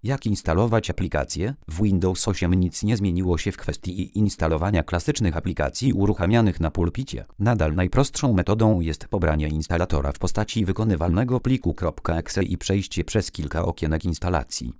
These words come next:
Usuwanie programów również wygląda zupełnie tak samo jak w Windowsie siedem.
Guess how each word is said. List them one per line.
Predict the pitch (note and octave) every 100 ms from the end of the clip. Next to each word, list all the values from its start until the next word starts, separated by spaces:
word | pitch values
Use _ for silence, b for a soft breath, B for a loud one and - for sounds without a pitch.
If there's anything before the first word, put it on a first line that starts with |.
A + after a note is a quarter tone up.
| -
Usuwanie | B2+ - F#2 A2 F#2+
programów | - E2+ D#2+ G2 F#2
również | F2 G#2+ A2 G#2+ G#2
wygląda | G#2 F2+ E2 E2 E2
zupełnie | D#2+ G#2 A2+ A2
tak | E2 D#2
samo | - A2 E2 D2 -
jak | F#2 E2
w | D#2+
Windowsie | A2 D#2+ - -
siedem. | F2 C#2+ C#2+ B1